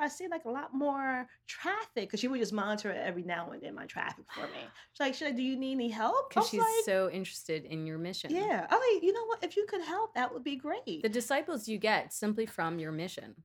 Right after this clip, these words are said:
Speaker 1: Yeah.
Speaker 2: Yeah.
Speaker 1: And now she, you know, she's part-time with
Speaker 2: That's
Speaker 1: us now.
Speaker 2: amazing.
Speaker 1: So,
Speaker 2: That's
Speaker 1: like,
Speaker 2: amazing.
Speaker 1: everything, like, if I did not go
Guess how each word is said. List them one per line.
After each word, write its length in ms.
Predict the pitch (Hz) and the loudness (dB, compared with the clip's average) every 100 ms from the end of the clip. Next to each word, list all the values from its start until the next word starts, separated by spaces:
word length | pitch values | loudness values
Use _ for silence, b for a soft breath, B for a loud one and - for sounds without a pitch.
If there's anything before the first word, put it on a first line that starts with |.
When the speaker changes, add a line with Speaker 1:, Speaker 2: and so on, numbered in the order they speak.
| _ | _
Speaker 1:
Yeah. 280 | 208 190 170 - - | -8 -6 -10 -14 -8
Speaker 2:
Yeah. 200 | 165 143 - | -8 -6 0
Speaker 1:
And 180 | 214 | 2
now 180 | 214 226 | 4 4
she, 220 | 226 226 | 2 -4
you 200 | 220 226 | -4 -4
know, 120 | 208 196 | -2 -4
she's 200 | 220 202 | -6 -6
part-time 580 | 196 - 185 170 170 170 | -6 -4 -8 -8 -10 -16
with 120 | 180 - | -16 -8
Speaker 2:
That's 180 | 175 | -6
Speaker 1:
us 60 | 165 | -4
now. 80 | 160 | -4
Speaker 2:
amazing. 320 | 160 151 143 | -4 -10 -12
Speaker 1:
So, 160 | - 185 170 | -4 -2 -2
Speaker 2:
That's 100 | 160 | -2
Speaker 1:
like, 120 | 185 | -2
Speaker 2:
amazing. 320 | 156 - - - _ _ _ _ _ | -2 -6 -10 -16 _ _ _ _ _
Speaker 1:
everything, 340 | 220 233 233 214 | 0 4 2 2
like, 200 | 226 214 | 2 4
if 100 | 208 | 6
I 120 | 226 | 6
did 180 | 214 220 | 8 4
not 280 | 226 226 190 | 4 2 2
go 540 | 208 214 208 196 202 | 4 4 4 0 -2